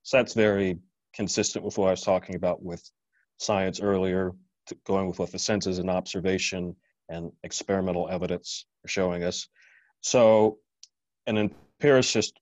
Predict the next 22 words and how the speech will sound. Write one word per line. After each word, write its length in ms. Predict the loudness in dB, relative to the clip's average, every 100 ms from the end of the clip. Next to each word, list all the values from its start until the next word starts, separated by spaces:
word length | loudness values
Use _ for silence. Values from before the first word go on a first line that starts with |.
| _
will, 420 | 2 4 4 0 -6 _ _ _ _ _ _ _ _ _ _
of 220 | -2 -2 -4
the 120 | -8
type, 280 | 0 0 0
of 100 | -2
the 80 |
type 220 | 2 0 2
that 100 | 2
I 220 | 2 2 -2 _ _ _ _ _ _ -2
advocate, 460 | 0 0 -2 -2
will 80 | -2
say 160 | -2 0
that 120 | 0
there's 200 | -2 0
not 240 | 0 0 -2
any 420 | 0 0 0 -4 _ _ _
non-empirical 840 | 0 4 4 0 -2 -2 -2 -4 -6
knowledge. 560 | -8 -12 -14 -16 -16 -16
So 520 | -6 -4 -2 -4 -6 _ _ _ _ -4
things 280 | -2 -2
like 200 | -2 -2
intuitions 1200 | -2 -6 -4 0 0 0 -4 -4 -4 -6 -8 -14